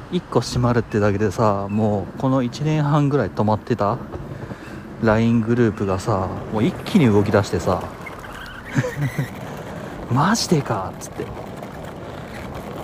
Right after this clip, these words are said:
「え、俺たちの憩いの場所が、え、次どうなんの？」みたいな感じで、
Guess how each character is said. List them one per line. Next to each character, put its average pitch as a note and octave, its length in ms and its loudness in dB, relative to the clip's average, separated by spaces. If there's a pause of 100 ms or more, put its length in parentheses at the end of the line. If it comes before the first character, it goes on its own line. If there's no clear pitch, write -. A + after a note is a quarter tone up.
「え、 D3 120 2
俺 D#3 260 4
た F#3+ 140 4
ち D#3 100 0
の B2 100 6
憩 E3 280 4
い E3+ 40 2
の E3+ 60 2
場 F3 120 2
所 F3+ 160 4
が、 E3 100 4 (880)
え、 E3+ 140 2 (240)
次 D3+ 220 2
ど D#3 100 6
う E3 60 6
な C#3 60 4
ん B2 60 4
の？」 G#2 140 4
み A2 120 4
た G2+ 80 2
い - 20 2
な G2+ 80 -2
感 G#2+ 160 2
じ G2 80 0
で、 G2 160 0